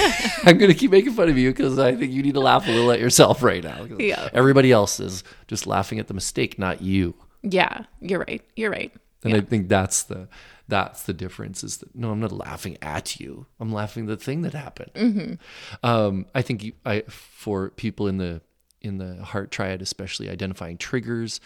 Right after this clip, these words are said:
Speaker 1: those kinds of things can be really, really important because emotions, you, they are a bit out of control. You don't get to predict when they're gonna appear. And, and so when we've got triggering events and those kind of things, you experience emotions right away.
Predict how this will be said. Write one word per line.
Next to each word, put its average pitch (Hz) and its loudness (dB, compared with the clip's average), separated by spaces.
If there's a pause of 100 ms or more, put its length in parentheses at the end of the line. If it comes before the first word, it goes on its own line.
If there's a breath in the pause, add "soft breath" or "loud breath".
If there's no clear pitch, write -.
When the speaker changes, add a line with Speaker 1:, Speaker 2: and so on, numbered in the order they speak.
(420 loud breath)
Speaker 1:
those 101 0
kinds 104 -2
of 95 -8
things 92 -8
can 101 -8
be 87 -8
really, 87 -8
really 85 -12
important 92 -12
because 87 -10
emotions, 90 -8 (320 soft breath)
you, 95 -6 (180)
they 92 -4
are 92 -2
a 107 0
bit 92 -4
out 101 -2
of 107 -10
control. 151 -10 (120)
You 90 -8
don't 85 -6
get - -14
to 92 -10 (220)
predict 82 -10
when 82 -8
they're 80 -10
gonna 85 -12
appear. 85 -12 (1160 loud breath)
And, 87 -6 (100)
and 87 -10
so 87 -10 (280)
when 87 -14
we've 87 -10
got 92 -6
triggering 87 -10
events 85 -10
and 98 -12
those 92 -12
kind 87 -18
of 92 -20
things, 92 -14
you 90 -10
experience 90 -16
emotions 90 -14
right - -16
away. - -18